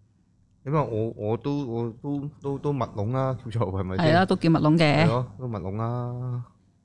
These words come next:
Speaker 2: 我個頂籠都夠高嘅，都高高地。
Speaker 1: 哦。
Speaker 2: 所以我會收到啲叫做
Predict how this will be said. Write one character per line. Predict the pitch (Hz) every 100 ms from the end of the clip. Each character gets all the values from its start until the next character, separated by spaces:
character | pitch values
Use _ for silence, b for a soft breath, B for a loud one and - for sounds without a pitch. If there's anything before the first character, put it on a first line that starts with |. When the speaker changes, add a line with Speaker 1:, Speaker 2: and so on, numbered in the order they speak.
| - -
Speaker 2:
我 | 175
個 | 185
頂 | 165
籠 | 190 196
都 | 190
夠 | 160
高 | 156 165
嘅， | 147 143
都 | 160
高 | 160 156
高 | 151
地。 | 156 78 - - -
Speaker 1:
哦。 | 110 107 95 90 85 95 - _ _
Speaker 2:
所 | 180
以 | 185
我 | 160
會 | 151
收 | 156 175
到 | 160
啲 | 170 175 175 165
叫 | 160
做 | 147